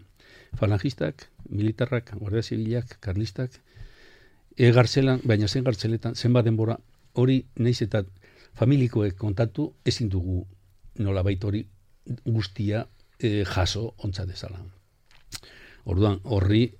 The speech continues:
e, eman behar zaio tratamentu metodologiko bat, beste persona batzuekin edo beste toki batzuetatik informazioa baldin badugu, bi informazio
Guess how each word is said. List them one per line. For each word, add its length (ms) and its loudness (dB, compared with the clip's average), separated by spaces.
e, 220 0
eman 240 2
behar 200 4
zaio 300 2
tratamentu 640 0
metodologiko 680 0
bat, 300 -2
beste 500 0
persona 340 -4
batzuekin 480 0
edo 160 0
beste 240 -4
toki 180 -2
batzuetatik 580 0
informazioa 500 0
baldin 180 2
badugu, 400 4
bi 200 6
informazio 640 4